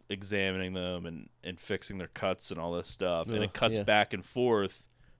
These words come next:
Speaker 1: to show you some of the wild shit that happened during this match. That includes, like,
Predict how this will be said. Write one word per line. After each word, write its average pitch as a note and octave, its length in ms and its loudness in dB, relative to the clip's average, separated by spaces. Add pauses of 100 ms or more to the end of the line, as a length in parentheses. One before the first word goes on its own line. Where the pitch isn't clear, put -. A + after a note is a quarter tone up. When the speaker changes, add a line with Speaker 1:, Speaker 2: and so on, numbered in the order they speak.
(100)
Speaker 1:
to A2+ 100 -4
show A2 220 2
you G2+ 160 0
some G2+ 180 0
of F#2+ 80 -4
the F#2 80 0
wild F2+ 380 2
shit - 180 -6
that D#2+ 120 -8
happened F2+ 360 -4
during F2 220 -4
this E2 160 -6
match. F2+ 400 -6
That D#2 120 -8
includes, F#2+ 440 -4
like, E2+ 340 -4